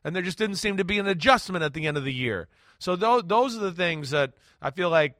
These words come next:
that's where they're frustrated with the offense and why we've seen a lot of changes on their offensive staff.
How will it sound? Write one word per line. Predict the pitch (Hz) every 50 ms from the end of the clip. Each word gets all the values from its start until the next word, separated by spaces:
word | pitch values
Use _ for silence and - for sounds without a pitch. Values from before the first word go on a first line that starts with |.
| _
that's | - 143 165 185 - -
where | 170 165 156
they're | 151 131
frustrated | 113 - - - 180 185 185 - - - 151 139 120 117 107
with | 113 113 101
the | 113 107
offense | 101 95 95 - - 110 104 120 151 147 -
and | 123 120 120
why | 123 131 135 131
we've | 120 127 117
seen | - 151 139
a | 120
lot | 113 110 127 180
of | 185
changes | - - 127 110 107 104 104 101
on | 110 104
their | 104 98 98
offensive | 95 92 87 104 98 87 95 95
staff. | - - 101 90 80 73